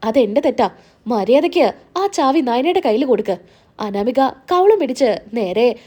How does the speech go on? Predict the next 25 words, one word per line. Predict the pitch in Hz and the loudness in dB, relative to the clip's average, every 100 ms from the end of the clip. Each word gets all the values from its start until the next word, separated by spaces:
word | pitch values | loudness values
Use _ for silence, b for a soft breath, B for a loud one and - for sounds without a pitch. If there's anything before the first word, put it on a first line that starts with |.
| B _ 262 | B _ 0
നയനയുടെ | 339 370 415 381 | 2 4 4 2
അടുത്ത് | 262 320 | 0 2
പോയി | 254 277 233 - | 4 2 -2 -8
ആ | 359 | -6
ചാവി | 370 294 349 | -2 0 2
കൊടുക്കുവാണ്. | 330 - 320 220 180 - _ b b b - | 0 0 0 -2 -4 -14 _ b b b -6
"ഇനി | 226 | -2
നിന്റെ | 277 240 269 | -2 0 0
അച്ഛനും | 254 233 370 | 0 0 0
അമ്മയ്ക്കും | 320 330 339 | 0 0 0
ഭക്ഷണം | 233 220 - 381 | 0 -2 -2 0
കഴിക്കണമെങ്കിൽ | 277 220 311 254 277 196 - _ | 2 2 0 0 0 0 -4 _
അതാ | 254 220 - _ - | -2 -2 -4 _ -2
അടുക്കളയിൽ | 285 339 403 339 | 0 2 2 4
പോയി | 233 254 b b _ | 2 0 b b _
എന്തെങ്കിലും | 311 370 427 381 | -2 2 4 4
എടുത്തു | 214 240 | 2 2
കൊടുക്ക്. | 269 220 - b b b - | 2 2 -2 b b b -4
ഈ | 254 | -2
ടേബിളിൽ | 277 240 220 330 302 | 2 2 4 6 4
ഇരുന്ന് | 254 277 190 B B - | 4 2 0 B B 0
അവരിനി | 403 359 240 | 2 2 2
ഭക്ഷണം | 254 202 - 359 269 | 0 -2 0 0 0
കഴിക്കണ്ട. | 190 254 185 - - b b b _ 233 | 2 0 0 -6 -16 b b b _ -2
നയനെ, | 240 254 | 0 0